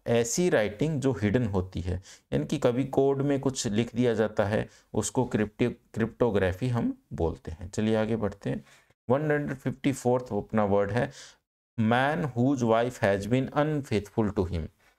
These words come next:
वह आदमी जिसकी पत्नी उसके प्रति बेवफा रही हो, वो क्या कहलाएगा? देखिए हमारे सामने बड़े इंटरेस्टिंग वर्ड्स हैं।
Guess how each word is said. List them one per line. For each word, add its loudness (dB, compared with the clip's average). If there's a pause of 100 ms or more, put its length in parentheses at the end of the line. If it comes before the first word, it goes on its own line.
(340)
वह 2
आदमी 0 (1700)
जिसकी 2
पत्नी 2
उसके 0
प्रति 0
बेवफा 2
रही 0
हो, -2
वो 2
क्या 2
कहलाएगा? 2
देखिए 2
हमारे 2
सामने 0
बड़े 2
इंटरेस्टिंग 0
वर्ड्स 0
हैं। -6